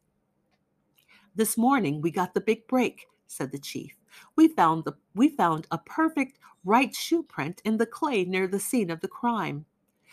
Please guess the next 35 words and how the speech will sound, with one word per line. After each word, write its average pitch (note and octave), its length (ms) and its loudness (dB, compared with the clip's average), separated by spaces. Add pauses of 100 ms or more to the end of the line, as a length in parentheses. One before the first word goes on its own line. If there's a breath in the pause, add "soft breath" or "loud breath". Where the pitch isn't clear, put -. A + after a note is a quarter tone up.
(180 loud breath)
We D#3+ 80 -2
took - 180 -4
a D#3 60 -4
plaster F3+ 480 2
impre-, C#3+ 420 -4
impression," E3 720 -6 (220)
continued C#3+ 500 -8
the C#3 100 -16
chief. - 440 -12 (320 loud breath)
"It's G#3+ 160 0
the G3 140 4
exact G3 440 2
size D3+ 640 -2
and D4+ 220 2
shape E3 400 -2 (200 loud breath)
of C4+ 120 0
that C4 200 2
crazy D4 460 2
man's F#3 380 0
new A3 160 2
shoe." A3+ 500 -2 (1000)
Helegian C4 560 0
obtained F3 600 -8
permission E3 440 -8
to - 140 -14
examine D3 500 -6
the C#3+ 80 -8
suspect's - 800 -10
shoes. D#3+ 640 -4 (1040)
"His F#3 160 2
shoes A#3+ 340 2
are F3 80 2
new, B3+ 220 2
all D3+ 160 0
right," E3 360 -2